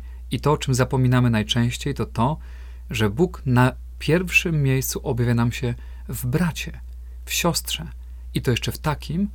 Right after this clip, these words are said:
który najbardziej potrzebuje naszej obecności. I dopiero, kiedy wstajemy z kolan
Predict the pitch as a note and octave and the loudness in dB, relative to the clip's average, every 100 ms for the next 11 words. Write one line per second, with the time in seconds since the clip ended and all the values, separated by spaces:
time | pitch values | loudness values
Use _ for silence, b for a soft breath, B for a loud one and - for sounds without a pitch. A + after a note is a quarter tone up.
0 | - - D3+ A2+ A2+ G#2 C3 F3+ E3+ E3 | -8 0 0 4 2 2 2 2 2 -2
1 | D#3 C3+ - C3+ D3+ C#3+ - D3 D#3 E3+ | -2 -6 -2 0 0 2 0 0 -4 0
2 | F3+ C3+ - - - b b b b - | 0 0 -4 -10 -10 b b b b 0
3 | C3+ B2 D#3 C#3+ C3 C3 b b - B2 | 2 4 4 4 2 0 b b 0 0
4 | - C3+ D#3+ E3+ - - C3 A2 G2 C3+ | 0 4 6 6 4 2 4 4 4 2
5 | G3 | 0